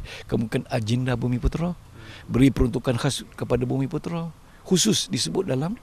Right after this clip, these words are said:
eh, bajet. Tapi Azmin bukan kata nak pertahankan agenda Bumi Putera, nak buat agenda Bumi Putera. Hak Bumi Putera yang ada pun hari ni dia dah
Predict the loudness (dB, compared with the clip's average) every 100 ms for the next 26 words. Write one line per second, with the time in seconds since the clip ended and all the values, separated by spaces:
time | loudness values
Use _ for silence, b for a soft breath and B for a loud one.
0 | -14 -18 -16 -8 -4 -2 -2 -2 -8 B
1 | B -6 -4 -2 -2 0 2 2 0 0
2 | 0 2 2 2 2 2 2 2 2 4
3 | 4 4 2 2 0 -2 -6 -6 -4 -2
4 | -4 -2 -2 0 0 0 -2 -6 B B
5 | B 0 2 2 2 2 2 2 4 2
6 | 2 2 4 4 2 -2 -4 -4 -4 -6